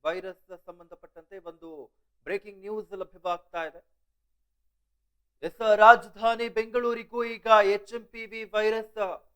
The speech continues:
ಕಾಲಿಟ್ಟಿರುವಂಥದ್ದು. ಬೆಂಗಳೂರಿನಲ್ಲಿ ಎಂಟು ತಿಂಗಳ ಮಗುವಿಗೆ ಎಚ್ ಎಂ ಪಿ ವಿ ವೈರಸ್ ದೃಢವಾಗಿದೆ.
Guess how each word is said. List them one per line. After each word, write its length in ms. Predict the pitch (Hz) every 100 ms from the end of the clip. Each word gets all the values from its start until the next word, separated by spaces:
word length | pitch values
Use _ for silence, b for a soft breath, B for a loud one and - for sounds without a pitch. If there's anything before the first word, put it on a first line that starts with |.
| _ _ 190
ಕಾಲಿಟ್ಟಿರುವಂಥದ್ದು. 1200 | 208 233 214 226 214 214 - 214 - 233 - _ _ _ _ _ _ _ _ _ _ _ _ _ _ _ _ _ -
ಬೆಂಗಳೂರಿನಲ್ಲಿ 720 | 170 208 233 233 233 233 240
ಎಂಟು 340 | 226 226 247 240
ತಿಂಗಳ 340 | 247 233 240
ಮಗುವಿಗೆ 880 | 233 233 220 - 233 240 233 143 _ _ _ -
ಎಚ್ 260 | 190 - 247
ಎಂ 160 | 240
ಪಿ 240 | - 233 233
ವಿ 240 | 226 233
ವೈರಸ್ 720 | 208 196 214 226 214 220 185
ದೃಢವಾಗಿದೆ. 680 | 214 226 226 220 220 -